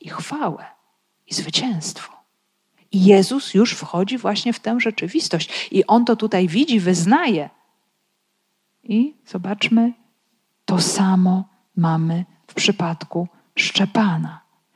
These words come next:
Łukasz chce bardzo wyraźnie nam pokazać łączność tych dwóch rzeczywistości. Że to, co przeżywa w tym momencie Szczepan, pierwszy świadek, pierwszy męczennik, jest dokładnym zjednoczeniem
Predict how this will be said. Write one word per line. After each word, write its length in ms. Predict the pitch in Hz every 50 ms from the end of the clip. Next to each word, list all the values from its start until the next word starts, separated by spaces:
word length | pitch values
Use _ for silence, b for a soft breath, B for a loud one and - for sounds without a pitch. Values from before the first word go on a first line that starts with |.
| B B B B B B B
Łukasz 320 | 214 214 - 247 226 220
chce 200 | - - - 214
bardzo 340 | 190 233 262 269 240 247 233
wyraźnie 460 | 214 240 233 233 247 233 - 240 233
nam 180 | 233 226 220 214
pokazać 640 | - - - - - 247 254 247 247 240 226 -
łączność 680 | 226 214 208 240 262 285 294 285 - - 165 160 160 -
tych 160 | - 180 160
dwóch 220 | 160 160 160 165 165
rzeczywistości. 960 | 165 160 - - 170 160 160 - - - 160 151 151 - - - - - B B B B B B B
Że 200 | - 180 214 220
to, 280 | - _ 277 294 320
co 160 | 320 - 302 -
przeżywa 560 | - - - 220 208 202 269 320 285 277 233
w 120 | - -
tym 140 | - 302 311
momencie 480 | 294 269 247 240 269 269 254 - 240 220
Szczepan, 540 | - - - 277 294 - - 214 196 190 - _
pierwszy 560 | - - 254 285 302 311 294 - - - 320
świadek, 600 | - - - - 294 254 202 175 160 170 170 -
pierwszy 420 | - - 240 277 285 - - - 311
męczennik, 680 | 311 320 320 311 - 302 302 269 220 196 175 160 - B B B B B B -
jest 200 | 226 233 202 190
dokładnym 720 | 247 240 - - - 269 277 285 311 294 302 311 311 302
zjednoczeniem 1080 | 240 185 190 196 262 285 233 285 269 277 277 277 - - 277 294 302 311 320 330 339